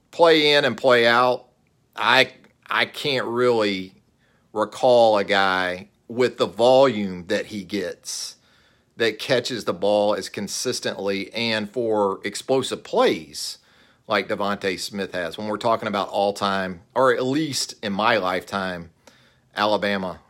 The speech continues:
receivers. Now, you know, Ozzie Newsome, guys like that, if you wanna go back to the, the early years of T R,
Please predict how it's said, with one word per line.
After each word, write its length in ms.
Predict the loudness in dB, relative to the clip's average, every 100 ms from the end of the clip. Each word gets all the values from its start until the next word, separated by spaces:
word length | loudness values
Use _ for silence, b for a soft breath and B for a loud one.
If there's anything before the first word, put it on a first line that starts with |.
| _ -14
receivers. 800 | -10 -6 -6 -8 -12 -18 -18 -20 _ _ _ _ _ -10
Now, 380 | -6 -4 -6 -8 _ -12
you 120 | -10
know, 200 | -10 -16 _ _ _ _ -4
Ozzie 280 | -2 -2 -2
Newsome, 540 | -4 -4 -6 -8 -10 _ _ _ _ _ _ -2
guys 260 | 0 2
like 200 | 0 0
that, 240 | 0 0 0
if 120 | -4
you 80 | -6
wanna 160 | -6
go 160 | -4 -2
back 320 | -2 -2 -4
to 120 | -8
the, 300 | -8 -10 -14 -18 _ _ _ _ _ _ _ -8
the 140 | -2
early 340 | 4 4 4 2
years 340 | -2 -6 -8
of 100 | -12
T 200 | -8 -6
R, 320 | -6 -8 -10